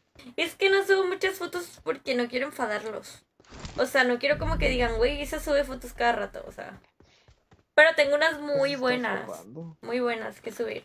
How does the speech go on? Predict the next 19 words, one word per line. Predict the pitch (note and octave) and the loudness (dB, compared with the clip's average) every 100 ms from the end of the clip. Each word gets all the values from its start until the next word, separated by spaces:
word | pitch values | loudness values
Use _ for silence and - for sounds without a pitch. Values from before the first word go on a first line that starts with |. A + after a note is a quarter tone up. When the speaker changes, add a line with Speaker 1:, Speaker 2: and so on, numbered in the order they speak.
| _ _ - - _ - - _ _ _ - - _ | _ _ -20 -20 _ -20 -20 _ _ _ -20 -20 _
Speaker 1:
Mañana | - A#3+ B3 A3+ A#3+ | -4 0 0 -2 -2
se | C4 | -4
las | C4 C4 - | -4 -6 -6
comparto. | C4+ D4 - - E3 A3 - A3+ A3 - _ _ - _ _ - _ _ _ _ _ _ - - | -6 -6 -6 -4 -2 -4 -10 -10 -10 -18 _ _ -20 _ _ -20 _ _ _ _ _ _ -20 -10
Están | - C4 | -2 2
muy | C#4+ | 4
bonitas. | B3+ A3 G#3+ A#3+ A3+ A3 - _ - _ _ _ _ _ - | 2 0 -4 -2 -2 -4 -16 _ -20 _ _ _ _ _ -16
Speaker 2:
Hay | E3+ | -8
Speaker 1:
No | - | 0
Speaker 2:
que | |
Speaker 1:
le | D4 | 0
Speaker 2:
ir | D#4+ | 2
por | B3 | 0
el | A3 | 0
Speaker 1:
crean, | G3+ | 0
Speaker 2:
carro. | C#3+ C3+ C4+ | -4 0 6
Speaker 1:
pero | D4 | 6
me | D4+ | 6
recuerdan. | C#4 A#3+ A3+ A3 G#3+ G3+ | 2 0 -2 -2 -4 -6